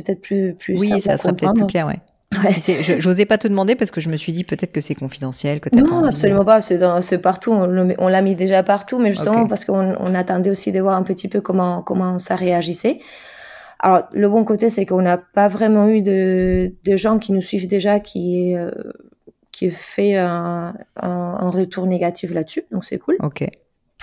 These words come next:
Speaker 1: Euh, le slogan, c'est donc Virev Asa, qui est le nom de l'activité.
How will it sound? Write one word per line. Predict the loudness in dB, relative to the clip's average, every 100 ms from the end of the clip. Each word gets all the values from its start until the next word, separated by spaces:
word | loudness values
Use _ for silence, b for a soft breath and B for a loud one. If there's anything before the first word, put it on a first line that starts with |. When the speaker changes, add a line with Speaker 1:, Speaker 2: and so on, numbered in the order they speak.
| B B B B B 2
Speaker 1:
Euh, | 4 4
le | 2
slogan, | 2 2 2
c'est | 0 0
donc | 0 0
Virev | 0 2 4 4
Asa, | 2 -2 -4
qui | -2
est | 0
le | 2
nom | 2 2
de | 0
l'activité. | -2 -4 -6 -6 -2 -4 -6